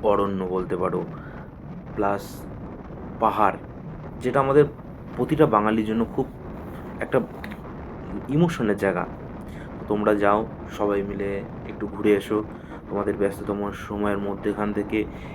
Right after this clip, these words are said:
একটু একটু করে যা-, সময় বার করে জায়গা থেকে ঘুরে এসো। দেখবে সু-, নিজেকে তো মূল্যবান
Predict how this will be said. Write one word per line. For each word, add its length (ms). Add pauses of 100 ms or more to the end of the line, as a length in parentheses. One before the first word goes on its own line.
(140)
একটু 520
একটু 280
করে 220
যা-, 320
সময় 360
বার 220
করে 300 (600)
জায়গা 280
থেকে 180
ঘুরে 280
এসো। 340 (1000)
দেখবে 320 (160)
সু-, 180 (200)
নিজেকে 680 (840)
তো 440 (680)
মূল্যবান 480